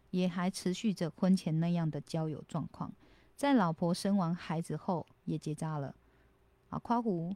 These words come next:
他后来在老婆发现他外遇后说是为了确保老婆，老婆的地位。哦，就是结扎是为了确保老婆的地位。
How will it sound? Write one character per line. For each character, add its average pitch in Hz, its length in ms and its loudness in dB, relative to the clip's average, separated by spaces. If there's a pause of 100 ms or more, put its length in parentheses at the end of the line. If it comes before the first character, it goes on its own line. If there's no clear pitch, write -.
他 285 200 -2
后 294 120 4
来 214 140 6
在 233 160 2
老 165 160 2
婆 170 180 -4
发 202 200 0
现 202 180 2
他 190 180 0
外 190 180 0
遇 180 180 0
后 170 200 -2
说 165 300 -4
是 165 340 -6 (100)
为 220 120 2
了 170 140 0
确 175 260 -2
保 160 220 -6
老 156 120 -6
婆， - 380 -10
老 165 160 -4
婆 160 240 -4
的 160 100 -2
地 160 280 -4
位。 160 200 -4 (1900)
哦， 180 120 0
就 214 120 4
是 226 300 4
结 185 180 2
扎 185 260 2
是 196 160 0
为 190 180 2
了 170 120 2
确 - 240 -2
保 156 180 -2
老 139 120 -6
婆 - 200 -10
的 - 100 -8
地 - 300 -8
位。 - 60 -20